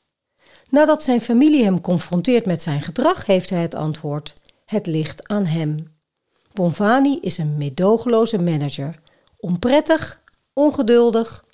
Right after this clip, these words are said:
onbeleefd. Het is een overlevingsstrategie. De cultuur binnen Oracle is bikkelhard. Of je bent een haai en eet iedereen op, of je wordt opgegeten.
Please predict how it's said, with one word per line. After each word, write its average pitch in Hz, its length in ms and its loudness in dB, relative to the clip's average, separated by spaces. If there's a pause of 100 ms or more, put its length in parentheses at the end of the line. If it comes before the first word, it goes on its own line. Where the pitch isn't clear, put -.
(180)
onbeleefd. 180 880 0 (500)
Het 294 200 0
is 277 120 0
een 269 120 2
overlevingsstrategie. 214 1300 0 (320)
De 220 140 -2
cultuur 254 460 2
binnen 185 300 0
Oracle 233 440 2
is 185 140 -4 (140)
bikkelhard. 151 760 -2 (480)
Of 320 200 0
je 233 100 -2
bent 165 260 2
een 175 100 0
haai 247 340 2
en 160 240 -4
eet 165 200 -6
iedereen 196 380 0
op, - 340 -2 (260)
of 220 180 -2
je 208 120 0
wordt 185 160 -2
opgegeten. 151 880 -8